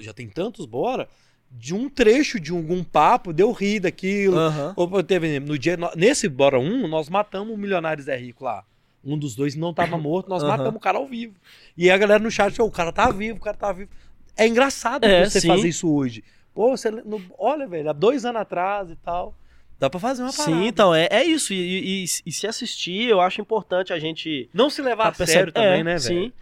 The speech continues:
Speaker 2: Porque, pô, assim, é tão, é igual, o Carmona tem uma piada, que o Carmona é bom demais de perceber essas coisas do dia a dia, né? Eu acho que ele é o melhor, assim. Ele...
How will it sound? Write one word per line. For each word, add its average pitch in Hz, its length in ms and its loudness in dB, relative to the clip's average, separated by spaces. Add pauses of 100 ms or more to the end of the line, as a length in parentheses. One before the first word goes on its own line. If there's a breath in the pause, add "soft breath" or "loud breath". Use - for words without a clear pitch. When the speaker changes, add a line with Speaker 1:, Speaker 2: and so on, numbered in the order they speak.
(160)
Speaker 2:
Porque, 415 160 -6
pô, 311 220 -4
assim, 180 240 -4
é 175 120 -2
tão, 233 500 -4 (380)
é 156 60 -6
igual, 180 180 2
o 196 60 0
Carmona 190 580 2
tem 170 160 -2
uma 170 80 0
piada, 143 500 -2 (680)
que 151 260 -2
o 135 60 0
Carmona 151 380 -2
é - 20 2
bom 147 120 -2
demais 156 360 0
de - 60 -10
perceber 147 280 -2
essas 147 220 -2
coisas 143 180 0
do 139 80 -2
dia 139 140 2
a 139 40 0
dia, 123 300 -2
né? 120 160 -6 (100)
Eu 107 60 -12
acho 107 100 -12
que - 100 -10
ele 151 60 -4
é 160 40 -2
o - 20 -4
melhor, 143 320 2
assim. 127 260 -4 (540 soft breath)
Ele... 151 580 4